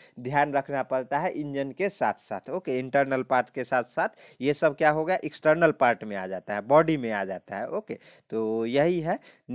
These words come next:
नेक्स्ट में हम लोग क्या देखेंगे, प्रोपेलर शाफ्ट, नेक्स्ट वीडियो में देखेंगे। ओके, जिसमें हम लोग ये दे-, जैसे ये पावर ट्रांसमिशन सिस्टम एक हम एकदम प्रैक्टिकल व्यू में समझाए थे,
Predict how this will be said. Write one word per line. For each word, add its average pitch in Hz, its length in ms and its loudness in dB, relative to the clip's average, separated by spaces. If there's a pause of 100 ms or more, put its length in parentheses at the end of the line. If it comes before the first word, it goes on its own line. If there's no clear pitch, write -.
नेक्स्ट 185 240 0
में 175 140 -2
हम 160 200 0
लोग 156 200 -2
क्या 165 140 6
देखेंगे, 165 480 -4
प्रोपेलर 147 640 2
शाफ्ट, - 280 -4
नेक्स्ट 139 400 -6
वीडियो 139 400 0
में 113 160 -4
देखेंगे। 107 440 -10
ओके, - 320 -6 (320)
जिसमें 165 360 -4
हम 175 140 0
लोग 165 160 -2
ये 170 160 2
दे-, 147 220 2
जैसे 143 440 2 (340)
ये 135 160 -4 (160)
पावर 175 280 10
ट्रांसमिशन 165 600 2
सिस्टम 156 400 0
एक 160 160 0
हम 160 160 0
एकदम 156 260 2
प्रैक्टिकल 160 500 0
व्यू 143 180 -2
में 131 140 -2
समझाए 117 440 0 (100)
थे, 214 100 0